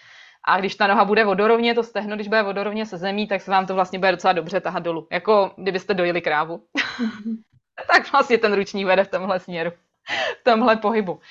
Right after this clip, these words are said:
Můžete si opravdu dopřát masáž jakýkoliv části. Šel by i krk, velmi jemně by šel i krk,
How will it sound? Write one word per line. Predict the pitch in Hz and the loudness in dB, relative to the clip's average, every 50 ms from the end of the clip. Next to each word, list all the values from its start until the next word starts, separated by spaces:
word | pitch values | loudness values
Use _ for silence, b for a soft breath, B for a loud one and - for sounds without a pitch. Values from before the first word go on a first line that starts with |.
| B B B B B B - - | B B B B B B -10 -4
Můžete | 190 220 247 254 247 311 311 | -2 0 0 0 0 -2 -2
si | 311 311 - | -2 2 2
opravdu | 262 269 - 254 277 277 254 285 | 2 2 4 4 2 4 2 0
dopřát | 226 254 247 214 - 269 254 262 | 0 0 -2 0 2 2 2 2
masáž | 254 247 233 240 240 247 233 240 240 247 240 - 208 | 2 0 -2 -2 -2 0 0 0 0 -2 -6 -10 -8
jakýkoliv | 202 226 226 226 233 226 220 - 220 214 208 202 202 202 _ _ _ | -8 -8 -8 -8 -12 -18 -10 -4 -2 0 0 0 -4 -6 _ _ _
části. | - - 220 202 190 - - - _ _ _ 160 147 - _ _ | -10 -4 -2 0 0 0 -4 -8 _ _ _ -14 -14 -14 _ _
Šel | _ - - 240 233 233 | _ -2 2 2 4 4
by | 214 240 | 4 4
i | - 247 | 2 2
krk, | 240 - 220 208 190 175 | 0 2 2 2 2 0
velmi | 196 185 214 214 220 214 220 | 0 0 2 2 2 2 2
jemně | 214 214 208 208 202 202 202 | 2 2 2 0 -2 -4 -4
by | 185 196 | -6 -6
šel | - - 190 180 - | -6 -6 -6 -6 -6
i | - | -8
krk, | - _ - 240 370 - _ | -8 _ -2 -2 -2 -4 _